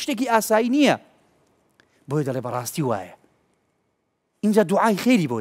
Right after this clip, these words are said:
دەکا. اینجا دەزانن، ئازیزەکانم،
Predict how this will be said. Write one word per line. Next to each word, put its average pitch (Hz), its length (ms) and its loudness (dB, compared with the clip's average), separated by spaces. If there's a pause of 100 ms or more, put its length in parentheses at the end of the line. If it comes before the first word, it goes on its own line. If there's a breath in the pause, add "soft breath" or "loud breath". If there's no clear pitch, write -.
دەکا. 104 220 -10 (1200)
اینجا 240 320 6
دەزانن، 220 420 4 (140)
ئازیزەکانم، 135 680 2